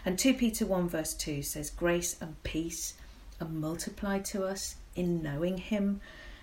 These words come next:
And so God's a God of peace. If you become like the one you spend time with, if I spend time with him, I'm become, gonna become more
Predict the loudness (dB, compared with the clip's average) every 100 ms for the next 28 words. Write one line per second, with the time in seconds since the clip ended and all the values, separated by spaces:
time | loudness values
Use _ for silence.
0 | -8 0 4 6 8 6 4 -6 -14 -2
1 | 4 4 4 2 2 2 0 -4 -2 -2
2 | -6 -6 -10 -10 -14 -16 -18 -18 -18 -18
3 | -18 -18 -20 -16 -2 2 2 6 8 10
4 | 8 6 6 4 2 0 0 0 0 2
5 | 2 0 -2 0 2 4 4 2 2 2
6 | 0 -2 -4 2 4 4 4 0 2 4
7 | 6 4 2 2 2 4 6 8 8 6